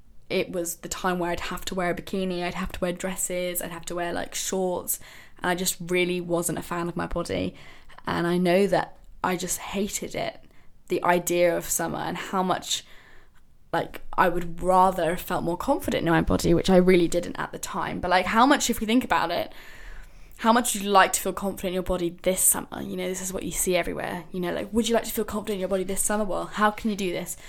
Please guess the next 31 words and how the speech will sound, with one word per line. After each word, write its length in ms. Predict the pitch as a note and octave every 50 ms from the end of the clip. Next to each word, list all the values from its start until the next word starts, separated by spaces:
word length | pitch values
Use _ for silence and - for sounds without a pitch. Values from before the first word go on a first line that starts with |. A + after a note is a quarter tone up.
| - A3 A3
And 120 | - E3+
you 40 | E3
type 280 | D#3+ - G3 F#3 F#3 -
up 100 | - -
on 140 | C4 B3+ A3+
Google 340 | - F#3 E3+ E3+ F3 F3
and 100 | F3 F3
you 80 | F3 F3
go, 160 | - F3 E3
"Right, 200 | D#3+ D#3+ D#3 -
how 320 | - - - - F#3+ F#3 G#3
can 160 | - A#3 C4+
I 100 | C#4 C4
lose 240 | A3 F#3 E3+ F3 -
weight 240 | D#3+ D#3+ F3+ -
quickly?" 580 | - - - - - - - - - - - F#3 - - - - - - - - - - - - - -
And 300 | F3 E3+ D#3 D#3+ E3+ -
it 80 | - -
comes 200 | F#3 F#3 E3+ -
up 60 | -
with 140 | F3 - -
things 160 | E3+ F3 E3+
like 160 | - - - - -
fasting, 760 | - G#3 F3 E3 E3 - - - - - F3 F3 F3+ F#3 F#3+ F#3+
no 160 | F#3 F#3 F#3
carbs, 500 | F#3 - - F3 - D#3+ - - - -
keto 420 | - - - G#3 F#3+ - F3 D#3+ -
diets, 320 | - - A#2 - - - - -
extra 340 | G3 - - - - F#3 F3
workouts, 460 | F3 F3 F3 - - - - - -
runs, 640 | G3 F#3 F3 F3 F#3+ F3+ E3+ E3 E3+ E3 E3+ F3 -